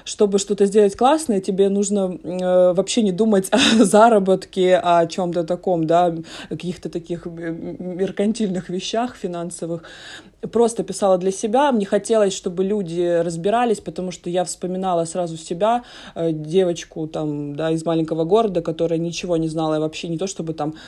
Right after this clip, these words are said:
э, про базовое вино, вообще не знала, как дегустировать, как что пить, как выбирать. И я столкнулась, э, с огромным таким,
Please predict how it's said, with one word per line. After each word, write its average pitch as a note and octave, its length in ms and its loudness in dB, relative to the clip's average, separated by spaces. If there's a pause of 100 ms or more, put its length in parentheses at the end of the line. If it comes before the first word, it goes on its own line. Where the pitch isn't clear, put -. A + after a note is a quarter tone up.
(120)
э, D#3 140 -4
про D#3+ 280 0
базовое D#3 540 0
вино, D#3 220 -4
вообще D#3+ 280 -4
не D#3+ 120 0
знала, D3 260 -4
как D#3 220 -6
дегустировать, E3 680 -2
как D3+ 140 -6
что - 180 -8
пить, F#3+ 220 -8
как D#3+ 200 -8
выбирать. E3+ 460 -2 (320)
И F3 80 -6
я E3+ 400 4
столкнулась, F3 720 -2
э, D#3+ 360 -2
с - 280 -10 (320)
огромным D#3+ 560 -2
таким, D#3 320 -8